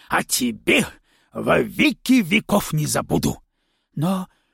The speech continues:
шведская спичка ведь! Мог ли я знать?» «Подавись своей спичкой! Уйди и не раздражай,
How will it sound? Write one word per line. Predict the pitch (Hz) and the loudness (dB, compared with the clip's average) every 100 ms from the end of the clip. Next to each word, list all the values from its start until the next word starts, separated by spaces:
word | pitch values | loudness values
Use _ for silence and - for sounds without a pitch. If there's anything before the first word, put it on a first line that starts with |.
| _ | _
шведская | - - 113 202 185 - - 196 214 | -8 -6 -2 -2 -2 -6 -2 0 0
спичка | - - - 240 240 226 - - | -2 -4 -4 -4 -4 -4 -8 -4
ведь! | 262 226 175 127 - _ _ _ _ | -2 0 -2 -4 -14 _ _ _ _
Мог | 208 170 220 226 - | -4 2 4 2 2
ли | 233 254 | 0 2
я | 233 233 | 4 2
знать?» | 233 202 247 254 269 262 226 147 - - _ _ _ _ _ | 2 0 2 2 2 2 0 -6 -12 -18 _ _ _ _ _
«Подавись | 262 269 185 320 311 311 370 339 - | 0 0 2 2 2 4 2 2 0
своей | - 233 226 156 240 | 0 -4 -6 0 0
спичкой! | - - - 254 240 - 196 196 - _ _ | 0 -4 -4 -4 -2 -2 -2 -2 -8 _ _
Уйди | 302 190 190 208 220 220 | -2 -2 -2 -2 0 2
и | 202 | 2
не | 196 | 2
раздражай, | 190 156 180 190 214 214 | 0 -2 -2 0 2 0